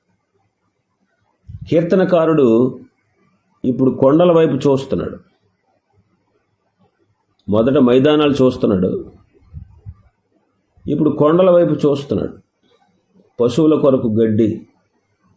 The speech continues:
మనుష్యుల కొరకు వనమూలికలు ఎదుగుతున్నాయి.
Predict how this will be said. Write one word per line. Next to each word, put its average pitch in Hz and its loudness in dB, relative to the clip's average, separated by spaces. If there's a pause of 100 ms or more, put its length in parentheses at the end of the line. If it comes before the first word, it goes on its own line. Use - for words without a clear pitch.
(800)
మనుష్యుల 170 2
కొరకు 143 0
వనమూలికలు 123 2 (880)
ఎదుగుతున్నాయి. 113 -2